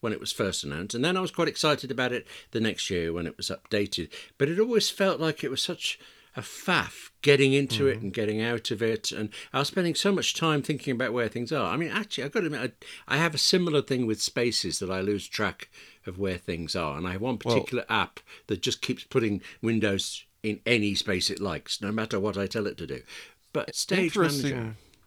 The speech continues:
Speaker 1: Yeah.
Speaker 2: Interestingly, Stage Manager actually, all right, I know this is controversial. I think it's better on iPad. Yes, on Mac, it, you have infinitely resizable windows, and you can get a little bit more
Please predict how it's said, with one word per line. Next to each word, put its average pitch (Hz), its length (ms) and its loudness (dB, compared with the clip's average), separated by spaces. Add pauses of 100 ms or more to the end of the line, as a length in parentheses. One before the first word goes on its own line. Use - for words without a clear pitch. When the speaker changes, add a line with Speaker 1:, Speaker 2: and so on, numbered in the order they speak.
(100)
Speaker 1:
Yeah. 123 220 -8
Speaker 2:
Interestingly, 120 920 0
Stage 156 420 -2
Manager 117 580 2
actually, 110 460 -4 (340)
all 98 60 -4
right, 87 120 -2
I 104 60 -2
know 107 160 2
this 98 80 0
is 98 100 -8
controversial. 92 680 -4
I 110 80 0
think 113 160 -4
it's - 140 -8
better 101 300 0
on 90 100 0
iPad. 90 420 -6 (160)
Yes, 127 400 4
on 113 200 0
Mac, 107 480 0 (140)
it, 104 240 0 (160)
you 110 160 -2
have 113 240 0
infinitely 104 540 -2
resizable 95 540 -2
windows, 139 760 4 (420)
and 104 140 -6
you 101 80 -6
can 107 140 -8
get 101 120 2
a 101 60 0
little 95 200 -2
bit - 180 -4
more 92 440 -4